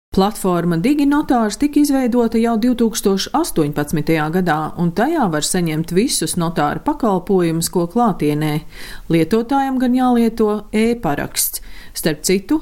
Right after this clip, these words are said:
Latvijā darbojas jau četri e-parakstu veidi, un arī Smart I D ir kvalificēts elektroniskais paraksts.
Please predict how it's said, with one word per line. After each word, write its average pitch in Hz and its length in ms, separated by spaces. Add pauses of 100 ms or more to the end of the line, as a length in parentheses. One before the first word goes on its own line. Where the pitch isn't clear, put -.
(120)
Latvijā 170 460
darbojas 175 540
jau 175 160
četri 220 520
e-parakstu 160 680
veidi, 254 400 (180)
un 170 220
arī 156 180
Smart 165 520
I 151 180
D 196 120 (460)
ir 226 240
kvalificēts 202 800
elektroniskais 156 920
paraksts. 156 560